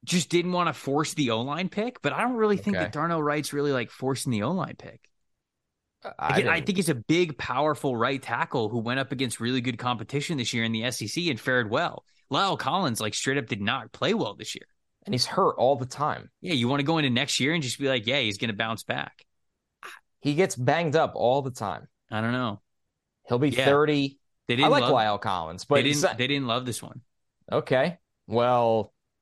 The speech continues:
Speaker 1: I
Speaker 2: I mean,
Speaker 1: obviously
Speaker 2: I
Speaker 1: did. I made the mock there. Bengals fans, if you're listening to this podcast,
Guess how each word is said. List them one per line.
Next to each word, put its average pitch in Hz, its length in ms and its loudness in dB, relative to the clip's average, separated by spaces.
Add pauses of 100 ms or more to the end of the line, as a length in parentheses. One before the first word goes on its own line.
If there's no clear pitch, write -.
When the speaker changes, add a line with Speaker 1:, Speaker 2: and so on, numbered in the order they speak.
(840)
Speaker 1:
I 113 160 2
Speaker 2:
I 147 40 4
mean, 147 40 4
Speaker 1:
obviously 110 280 0
Speaker 2:
I 98 40 -2
Speaker 1:
did. 101 320 -2
I 104 80 -2
made 107 180 -2
the 107 60 -4
mock 104 300 -4
there. 95 260 -14 (100)
Bengals 220 380 0
fans, 110 260 -2
if 104 80 -10
you're 143 120 2
listening 214 300 2
to 202 60 2
this - 80 -2
podcast, 143 640 -6